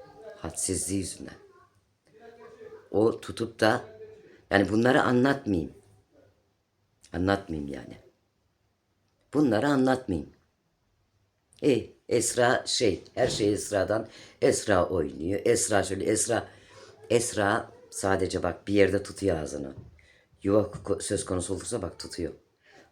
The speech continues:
Ama biraz da karşıdakiler tutması gerekir ağzını. Yalandan Esra'nın üzerine atıp her şeyi de yuvamı yıktı deyip de.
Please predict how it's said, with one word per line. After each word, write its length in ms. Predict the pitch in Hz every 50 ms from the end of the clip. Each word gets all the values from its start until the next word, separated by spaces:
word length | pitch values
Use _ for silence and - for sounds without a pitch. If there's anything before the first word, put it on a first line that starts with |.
| _
Ama 340 | 90 87 87 87 76 - -
biraz 360 | - - - 101 101 95 - 110
da 80 | 104
karşıdakiler 680 | - 80 80 - - 87 82 80 78 - 82 82 80 -
tutması 400 | - - - - - - - -
gerekir 400 | - - - - - - - -
ağzını. 220 | - - - _ _ _ _ _ _ _ _ _ _ _ _ _ _ _ _ _ _ _ _ - _ _ _ _ _ _ _ _ _ -
Yalandan 460 | 98 90 92 90 85 82 87 82 71
Esra'nın 420 | 82 85 85 - - 85 78 80
üzerine 380 | - 80 82 85 80 78 82 -
atıp 320 | - 73 - - - -
her 100 | 101 90
şeyi 320 | 82 - - 101 117 160 156
de 180 | 90 - - - _ _ _ _ _ _ _ _ _ _ _ _ _ _ _ _ _ _ _ _ _ _ _
yuvamı 380 | - 95 92 87 82 85 85 82
yıktı 320 | 80 80 - - 80 80
deyip 280 | - 95 107 - - -
de. 180 | - - -